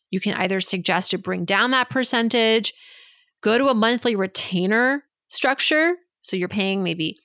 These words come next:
a few hundred dollars a month instead of, you know, thousands of dollars a year contingent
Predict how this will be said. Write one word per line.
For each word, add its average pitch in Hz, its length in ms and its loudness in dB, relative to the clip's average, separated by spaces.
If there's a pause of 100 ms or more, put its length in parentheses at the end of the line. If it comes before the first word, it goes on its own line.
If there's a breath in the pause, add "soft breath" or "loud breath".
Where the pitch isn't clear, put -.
(200)
a 196 60 -8
few 214 180 -2
hundred 196 220 2
dollars 185 400 0
a 175 80 -4
month 196 420 -4 (340)
instead 180 340 0
of, 180 260 -4 (120)
you 170 80 -8
know, 165 200 -6
thousands 190 520 -2
of 185 120 -2
dollars 180 420 0
a 175 60 -4
year 175 260 -2
contingent 180 840 -4